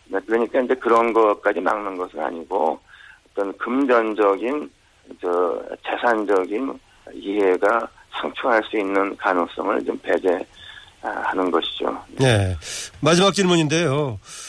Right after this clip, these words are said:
Speaker 1: 네.
Speaker 2: 그 이명박 정권 당시 그 시행된 사 대 강사업에 대해서도 아주 비판적 지적을 해오셨는데 최근에 지금 현장 조사를 다녀오셨다고요?
Speaker 1: 네, 그렇습니다.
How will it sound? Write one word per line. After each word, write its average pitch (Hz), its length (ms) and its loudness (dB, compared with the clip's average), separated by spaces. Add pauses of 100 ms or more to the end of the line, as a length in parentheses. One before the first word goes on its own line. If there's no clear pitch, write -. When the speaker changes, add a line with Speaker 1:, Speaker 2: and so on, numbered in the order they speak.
Speaker 1:
네. 101 140 -6
Speaker 2:
그 139 360 2
이명박 165 420 4
정권 160 500 2
당시 143 640 2
그 135 220 2
시행된 143 380 2
사 139 140 4
대 147 100 2
강사업에 127 500 0
대해서도 117 640 -2
아주 117 320 -2
비판적 131 440 0
지적을 123 240 2
해오셨는데 120 600 2 (480)
최근에 220 440 6
지금 190 160 0
현장 220 380 4
조사를 196 240 2
다녀오셨다고요? 123 800 0 (920)
Speaker 1:
네, 131 140 4
그렇습니다. 113 500 -4